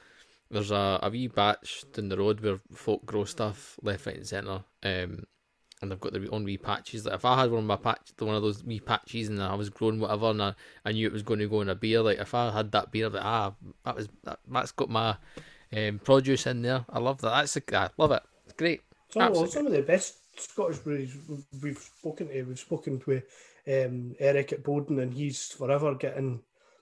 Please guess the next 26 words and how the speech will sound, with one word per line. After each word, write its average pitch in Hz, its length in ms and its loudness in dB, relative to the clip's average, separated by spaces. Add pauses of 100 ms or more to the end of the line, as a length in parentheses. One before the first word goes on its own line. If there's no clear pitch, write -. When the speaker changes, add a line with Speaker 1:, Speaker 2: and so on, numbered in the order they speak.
(140)
Speaker 2:
requests 143 480 4
for 131 180 0
spent 143 400 0
grain 143 260 4
and 139 140 2
things 139 240 0
like 131 120 -2
that 139 220 0
Speaker 1:
Aye. 113 220 4
Speaker 2:
to 143 60 2
go 139 80 2
to 139 160 -2
the 135 100 6
allotments, 143 680 2
and 127 300 -2 (440)
they 139 140 0
leave 147 300 0
stuff, 147 320 4
<laughs> - 20 2
they, 143 80 0
they 151 320 0
give 147 240 4
him 147 200 0
stuff, 139 360 -2
he, 147 340 -2
he 156 260 -8